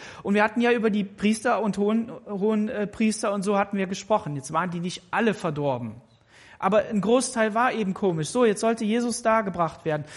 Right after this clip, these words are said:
Und wen treffen die? Zwei Gerechte.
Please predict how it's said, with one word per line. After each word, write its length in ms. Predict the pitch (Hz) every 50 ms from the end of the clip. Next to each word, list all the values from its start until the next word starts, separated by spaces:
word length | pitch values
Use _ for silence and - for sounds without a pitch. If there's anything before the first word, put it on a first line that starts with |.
| - - -
Und 160 | 226 233 202
wen 160 | 262 294 277 -
treffen 360 | - 220 180 160 - - 151
die? 260 | 156 175 202 226 226 - - - _ _ _ _ _ _ _ _ _ _ _ _ _ _ _ _ _ _ _ _ _ _ _ _ _ _ _
Zwei 340 | - - - 185 190 196 196
Gerechte. 580 | 185 165 - - 156 - - - - - 131